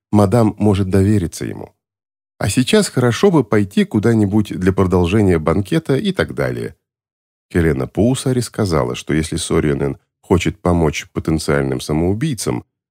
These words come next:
пусть в одиннадцать часов утра явится на Сенатскую площадь.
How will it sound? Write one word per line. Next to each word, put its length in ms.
пусть 260
в 80
одиннадцать 540
часов 420
утра 400
явится 560
на 80
Сенатскую 540
площадь. 560